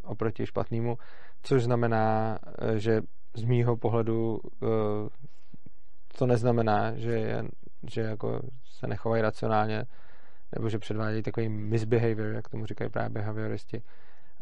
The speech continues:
A já si myslím, že takovýhle jednání je i normálně jako logicky kolikrát opodstatněný.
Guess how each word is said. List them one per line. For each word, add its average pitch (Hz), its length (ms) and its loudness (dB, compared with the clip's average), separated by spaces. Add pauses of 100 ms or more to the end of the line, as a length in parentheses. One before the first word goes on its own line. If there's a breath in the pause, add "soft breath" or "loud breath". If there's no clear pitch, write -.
(100)
A 113 440 4 (280)
já 117 140 6
si 123 100 0
myslím, 117 440 0 (160)
že 117 100 -2
takovýhle 117 380 2
jednání 110 580 2 (120)
je 117 200 4
i - 180 -2
normálně 107 600 0 (160)
jako 113 280 -2 (140)
logicky 110 540 0 (100)
kolikrát 110 640 0 (400)
opodstatněný. 113 720 0